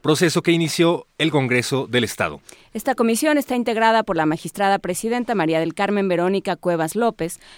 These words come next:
Speaker 2: quien advirtió que el desarrollo del proceso del juicio político se desarrollará, ay, se llevará a cabo de acuerdo con los tiempos y plazos establecidos en el artículo dieciocho de la Ley de Responsabilidades de los Funcionarios Públicos.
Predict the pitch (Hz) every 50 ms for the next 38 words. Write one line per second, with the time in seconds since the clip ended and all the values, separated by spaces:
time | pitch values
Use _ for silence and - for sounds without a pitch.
0 | - - 269 277 285 302 311 285 269 240 - 233 226 220 233 220 202 180 165 -
1 | 180 165 190 214 220 226 220 208 190 - 165 160 - - 196 190 - 220 190 160
2 | 156 - 185 180 - 202 - 220 220 240 254 214 269 247 - 294 285 - 233 208
3 | 233 247 - 277 247 240 233 220 214 196 185 185 196 - - - - _ _ _
4 | _ _ - 127 160 - - _ _ _ - - - - - - 190 202 214 220
5 | 254 285 277 - 277 269 254 262 262 240 208 185 - 226 220 214 208 196 - 190
6 | 170 170 - - 233 240 240 254 233 - 220 - 196 196 202 - 202 190 185 -
7 | - 175 170 170 170 165 - 240 240 233 226 214 214 180 170 165 160 156 - 196
8 | 180 - 196 180 170 156 160 165 165 - 220 214 202 - - 202 175 175 160 160
9 | 156 165 175 185 185 190 180 165 165 - - 160 156 - 165 156 160 160 160 160
10 | 180 196 202 208 202 170 180 160 160 - - 160 156 - 160 151 156 156 147 147
11 | 151 - - 139 117 110 110 - - - - - -